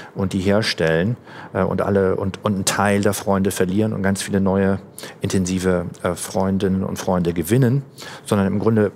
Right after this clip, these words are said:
war es eine wissenschaftliche, juristische und politische Frage, die sich da stellte und die, äh, auch ergebnisoffen gestellt wurde und auch nach wie vor wird. Das heißt also, unsererseits ist durchaus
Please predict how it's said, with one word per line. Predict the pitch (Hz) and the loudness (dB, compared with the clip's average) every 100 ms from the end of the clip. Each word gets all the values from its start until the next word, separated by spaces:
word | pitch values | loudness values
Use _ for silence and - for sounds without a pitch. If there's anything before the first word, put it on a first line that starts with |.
| - | 0
war | 98 | 0
es | - | 2
eine | 101 90 | 2 2
wissenschaftliche, | 104 - - 104 - - 98 | 0 -2 -4 -4 -6 -4 -2
juristische | 92 104 - 107 101 | 0 -2 -2 -2 -2
und | 90 | -4
politische | 98 110 123 - | -4 0 0 -2
Frage, | - - 87 85 | -4 -2 -2 -2
die | 82 87 | -6 -6
sich | 85 | -4
da | 87 | -4
stellte | - - 80 82 113 - - - - - - - | -4 -2 -2 0 -4 -4 -16 -14 -12 -12 -10 -6
und | 95 - | -4 -2
die, | 95 92 92 - | -2 -2 -2 -2
äh, | |
auch | 92 - - | -2 -2 -2
ergebnisoffen | 98 139 - 95 90 - 85 | 0 0 0 0 0 -2 -2
gestellt | 87 - 78 78 | -2 0 0 0
wurde | 82 85 | 0 0
und | 85 - | 0 -2
auch | 95 | 0
nach | 101 90 | 0 0
wie | 123 | -6
vor | - 87 92 | -2 -2 2
wird. | 113 73 - - - - - - - | 2 0 -6 -16 -18 -14 -12 -12 -4
Das | - - | 0 2
heißt | 104 104 | 2 0
also, | 98 98 | 0 0
unsererseits | 110 120 117 104 95 | 0 2 2 2 0
ist | - - | -2 0
durchaus | 98 92 90 - | 0 2 0 -2